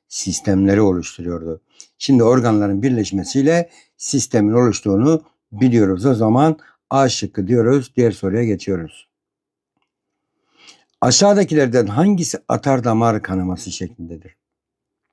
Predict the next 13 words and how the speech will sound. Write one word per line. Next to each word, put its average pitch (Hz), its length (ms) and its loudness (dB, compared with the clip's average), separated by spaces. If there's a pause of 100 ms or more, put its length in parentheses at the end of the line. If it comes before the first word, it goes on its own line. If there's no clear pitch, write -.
(720)
Hemen 175 260 4
hatırlayalım. 139 680 2 (380)
Atar 139 460 0
damar 110 420 0 (400)
kanaması 131 560 2
arkadaşlar 104 540 -2 (600)
kalple 151 540 0
birlikte 127 840 2 (200)
akardı, 95 600 -8
değil 196 120 0
mi? 107 180 -2 (920)
Yani 123 280 2
kalp 147 320 0